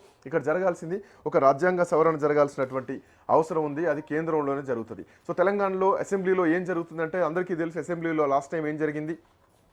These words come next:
బిల్లు తీసుకొచ్చారు, బిల్లును పాస్ చేయించుకున్నారు, ఆ తర్వాత దాన్ని కేంద్రానికి పంపించారు, ఆ తర్వాత రాష్ట్రపతికి పంపించారు, గవర్నర్కు పంపించారు. So మళ్ళీ అది అక్కడే హోల్డ్ అయిపోయింది. So తర్వాత స్పెషల్ జీవో నెంబర్ తొమ్మిది తీసుకొచ్చారు. So అది కూడా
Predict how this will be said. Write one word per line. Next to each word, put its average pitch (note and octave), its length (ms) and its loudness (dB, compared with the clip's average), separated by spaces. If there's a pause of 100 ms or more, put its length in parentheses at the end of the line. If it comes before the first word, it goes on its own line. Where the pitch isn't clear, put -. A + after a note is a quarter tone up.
(200)
బిల్లు C3+ 200 0
తీసుకొచ్చారు, D#3+ 760 -4 (200)
బిల్లును D#3+ 260 -2
పాస్ D3 280 2
చేయించుకున్నారు, D#3 520 -2 (280)
ఆ - 40 -6
తర్వాత D#3+ 240 2
దాన్ని D3 280 0
కేంద్రానికి D#3+ 480 0
పంపించారు, D#3 500 -2 (260)
ఆ B2 40 -2
తర్వాత D#3 520 2 (320)
రాష్ట్రపతికి D#3+ 500 0
పంపించారు, D#3+ 520 -2 (320)
గవర్నర్కు D#3+ 380 2
పంపించారు. D3+ 560 -4 (260)
So D#3+ 60 -2
మళ్ళీ F#3+ 240 6
అది F#3+ 140 4
అక్కడే G3 220 0
హోల్డ్ F3+ 280 2
అయిపోయింది. E3+ 440 -2
So - 340 -12
తర్వాత F#3 340 2
స్పెషల్ F3 500 2
జీవో F3 240 2
నెంబర్ F3 240 2 (140)
తొమ్మిది E3+ 260 0
తీసుకొచ్చారు. E3 560 -2 (320)
So E3+ 60 6
అది D#3 180 6
కూడా E3+ 400 4